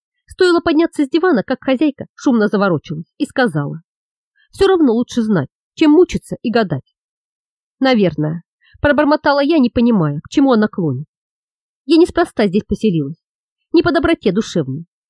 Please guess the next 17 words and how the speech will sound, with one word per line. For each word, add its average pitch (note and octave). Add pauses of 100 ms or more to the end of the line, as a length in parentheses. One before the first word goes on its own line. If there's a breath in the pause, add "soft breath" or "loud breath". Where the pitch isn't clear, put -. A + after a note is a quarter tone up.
(260)
Всё E4+
ждала C4
кое-кого. E3+ (640)
Договаривались C4+
вместе F3+
уйти. E3+ (460 soft breath)
А E4
он E4
струсил G3+
в -
последний A#3
момент. F#3+ (560)
Я E4
по E4+
глупости D4
решила: F3+ (300)
уйду, D#4+